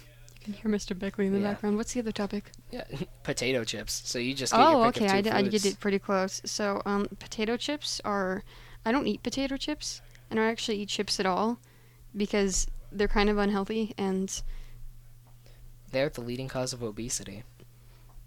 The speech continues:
Speaker 1: Okay, I'm definitely never eating potato chips again. I think we should talk about high school relationships for the next podcast. I feel like that would get a lot of views from high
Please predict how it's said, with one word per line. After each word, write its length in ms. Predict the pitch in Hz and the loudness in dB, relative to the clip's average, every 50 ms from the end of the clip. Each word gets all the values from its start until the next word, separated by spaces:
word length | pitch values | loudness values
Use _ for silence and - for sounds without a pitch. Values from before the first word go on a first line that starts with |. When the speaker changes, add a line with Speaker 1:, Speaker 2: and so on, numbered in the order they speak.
| - - - - - - - - - | -20 -20 -20 -20 -20 -20 -12 -2 0
Speaker 1:
Okay, 240 | 220 - - 302 277 | 0 2 4 4 6
I'm 120 | 208 226 196 | 6 6 4
definitely 320 | 190 196 - 220 220 220 | 4 2 2 4 6 6
never 220 | 214 214 208 220 | 6 6 4 2
eating 280 | - - 214 214 214 202 - - - - | 0 2 2 4 4 2 0 -4 -14 -6
potato 320 | - - - 247 254 262 214 | -4 -2 2 4 4 4 2
chips 300 | - - - - - - | 0 -2 -4 -4 -6 -6
again. 260 | 175 - - 208 196 - - - - - - - - - - - - - - - - - - - - - - - - - - - - - - - - - - - - - - - - - - - - - - - - - - - - - - - - - - - - - - - - | -6 -4 -4 -6 -6 -6 -10 -18 -16 -16 -16 -16 -14 -12 -12 -12 -12 -12 -14 -16 -16 -16 -18 -18 -18 -18 -20 -20 -20 -20 -20 -20 -20 -20 -20 -20 -20 -20 -20 -20 -20 -20 -20 -20 -20 -18 -14 -12 -12 -12 -12 -14 -16 -18 -18 -18 -20 -20 -20 -20 -20 -20 -20 -20 -20 -20 -18 -6 -2
I 100 | - 226 | 0 2
think 180 | 226 254 262 262 | 4 4 4 2
we 60 | 277 | 2
should 120 | 269 294 - | 0 -2 -2
talk 180 | 262 254 - | -2 -2 0
about 180 | 262 254 233 220 | 2 2 2 4
high 100 | 220 214 | 2 2
school 220 | 202 - - 220 208 | 0 0 0 0 2
relationships 640 | 202 196 196 196 - - 208 196 202 202 - - | 2 2 0 0 -2 -2 0 0 0 -2 -2 -4
for 100 | - - | -2 0
the 60 | 208 | 0
next 220 | 208 208 - - - | 0 0 -2 -4 -4
podcast. 580 | 214 202 202 190 - - 202 208 202 - - - - - - - - - - - - - - - - - | -4 -4 -4 -4 -4 -2 -2 -2 -2 -6 -10 -14 -18 -20 -20 -20 -20 -20 -20 -20 -20 -20 -20 -20 -6 0
I 100 | - 214 | 0 0
feel 260 | 208 - 262 254 254 254 | 2 2 4 4 6 6
like 140 | 262 247 | 6 6
that 140 | - 240 233 | 6 6 4
would 100 | 233 220 | 4 4
get 140 | - 233 220 | 2 2 2
a 40 | 220 | 2
lot 260 | 208 196 196 196 202 | 4 4 4 4 4
of 100 | 208 196 | 2 2
views 240 | 185 196 202 196 190 | 2 2 0 0 2
from 120 | - 196 180 | 0 -2 0
high 200 | 180 190 185 | 0 -2 -2